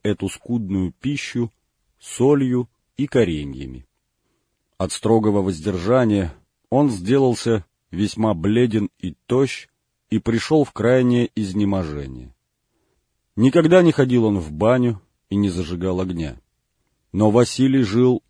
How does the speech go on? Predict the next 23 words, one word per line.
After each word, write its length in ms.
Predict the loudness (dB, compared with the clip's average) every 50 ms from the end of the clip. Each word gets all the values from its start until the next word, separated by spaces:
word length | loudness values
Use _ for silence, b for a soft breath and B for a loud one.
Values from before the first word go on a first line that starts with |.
| _ _
не 220 | -2 0 0 0 0
для 220 | 0 2 2 2
одного 440 | 0 0 0 -2 0 0 0 -2 -4
себя. 440 | -4 -6 -6 -6 -6 -6 -8 -10 -12 _ _ _ _ _ _ _ _ _ _ _ _ _ _ _ _ -2
Он 180 | 0 0 2
собрал 380 | 2 2 4 6 6 6 6 6
в 80 | 4
общежитие 720 | 2 2 0 -2 -4 -2 0 0 -2 0 0 0 0 0 -2 _
иноков. 540 | -2 -2 0 0 -2 -4 -8 -10 -16 -18 -18 -20 _ _ _ _ _ _ _ _ _ _ _ _ _ _ _ _ _ _ _ _ _
Своими 500 | -20 -10 -2 0 2 4 4 4 4 4
письмами 680 | 2 0 -4 -4 -4 -4 -2 -2 -2 0 -2 -4 -6 -10 _ _ _ _ _ _ _ _ _ _
привлек 480 | 0 2 2 2 4 2 2 2 0 -2
к 40 | -6
себе 320 | -6 -6 -2 0 0 -2
в 100 | -2 -4
пустыню 600 | -8 -10 -10 -10 -8 -4 -2 0 2 2 0 -2 _
и 100 | -6 -6
друга 360 | -4 -2 -2 0 0 0 -2
своего 600 | -2 -2 -4 -2 -2 0 0 0 0 -2 -2 -4 -8 _ _ _
Григория. 800 | -8 -4 -2 -2 -2 -2 -4 -4 -6 -6 -6 -8 -10 -12 -14 -16 -20 _ _ _ _ _ _ _ _ _ _ _ _ _ _ _ _ _ _ _ _ _ _ _ _ _ _ _
В 80 | -12 -10
своем 400 | -2 0 2 4 6 6 6 6
уединении 840 | 6 6 4 4 4 4 4 4 4 4 2 2 0 -2 -6 -10